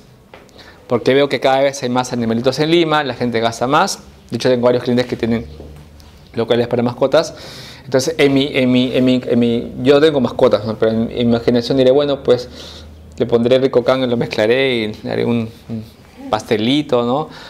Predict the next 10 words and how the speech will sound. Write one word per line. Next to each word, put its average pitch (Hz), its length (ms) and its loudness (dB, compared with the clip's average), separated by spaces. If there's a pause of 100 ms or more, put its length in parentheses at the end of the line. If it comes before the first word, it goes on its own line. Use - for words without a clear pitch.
(280)
Pondré, 120 420 2
este, 113 460 -2
algunas 117 260 -2
cosas 120 240 -6
para 110 180 -2
jugar. 127 680 2 (640)
Eh, 107 340 -8 (320)
es 131 160 -2
mi 147 60 0
imaginación. 110 640 -2